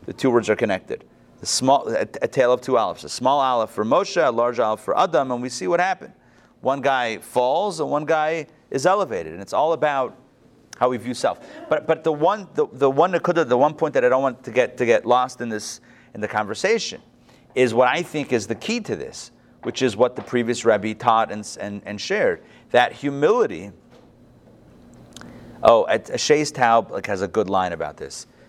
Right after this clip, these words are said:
Being, uh, humility is not, is not thinking less of yourself. It's thinking of yourself less, <laughs> right? It's not thinking, it's not, it's not like, "I, I'm terrible, I'm nothing, I'm,"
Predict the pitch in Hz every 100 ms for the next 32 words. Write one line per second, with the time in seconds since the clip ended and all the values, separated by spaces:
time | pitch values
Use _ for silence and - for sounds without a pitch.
0 | _ - _ - 160 175 - 117 - 120
1 | 113 139 170 202 123 113 87 113 143 147
2 | - 113 143 151 - 147 135 135 123 110
3 | - - _ _ - 104 123 120 107 90
4 | 90 131 92 - - - - - - -
5 | - - - - - - 151 151 135 131
6 | 117 110 - 143 101 95 - - _ _
7 | 104 104 110 - - - - - - -
8 | - - 135 151 135 - - - - 123
9 | - 185 214 - - 190 190 170 143 135
10 | 208 202 - 208 202 170 - - 147 143
11 | 156 - 165 160 147 151 143 143 151 -
12 | 151 143 139